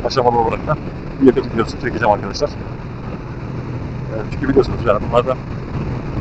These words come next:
en çok korkulan şeyin yakıt olduğu söyleniyor ama, e, bana ilk izlenim nedir diye sorarsanız yakıtla ilgili çok fazla bir, e, korkulacak kadar bir şey olmadığını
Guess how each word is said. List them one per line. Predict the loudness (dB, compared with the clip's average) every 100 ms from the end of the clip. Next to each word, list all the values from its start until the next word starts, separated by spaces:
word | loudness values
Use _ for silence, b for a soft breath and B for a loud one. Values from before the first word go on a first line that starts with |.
| -2 -4 -4 -4 -4
en | 0
çok | 2 2
korkulan | 2 0
şeyin | 0 0
yakıt | 0 0 -2
olduğu | -2
söyleniyor | 0 0 4 2
ama, | 2 -2 -4 -2 -2 -2 0
e, | 0 2
bana | 0
ilk | 0
izlenim | -2 -2 -2 -2 -2 -2 -4 -4 -4 0
nedir | 2 4
diye | 2
sorarsanız | 0 0 0 -2 -2
yakıtla | -2 -2 -2
ilgili | -2 -2
çok | 0
fazla | -2 -2
bir, | -2
e, | -2 -6 -6 -6 -6 -6 -6 -6 -6 -6 -4 -4 -4 -4 -4 0
korkulacak | 2 2 2 4
kadar | 4 4
bir |
şey | 4
olmadığını | 4 4 -2 -4